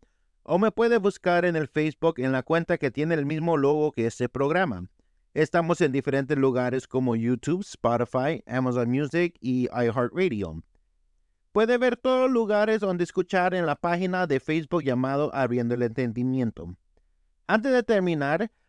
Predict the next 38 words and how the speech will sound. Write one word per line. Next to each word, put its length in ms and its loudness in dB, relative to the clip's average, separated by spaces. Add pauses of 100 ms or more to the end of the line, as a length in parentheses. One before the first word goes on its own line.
también 340 2
quiero 340 2
que 120 0
decir 400 0
que 140 2
se 140 0
puede 240 0
encontrar 520 0
ese 180 -2
programa 560 0
en 80 -2
inglés. 520 -2 (320)
Son 220 0
los 120 2
mismos 400 2
episodios, 680 0
solamente 680 0
en 100 -2
inglés. 520 -4 (1000)
Por 180 4
si 120 2
acaso 580 0 (320)
le 140 0
ha 100 2
gustado 440 0
el 80 2
programa 600 0
y 100 0
lo 140 2
quiere 260 0
compartir 640 -2
con 220 -2
alguien 440 0
que 140 -2
no 160 -2
puede 260 0
hablar 380 0
español, 720 -4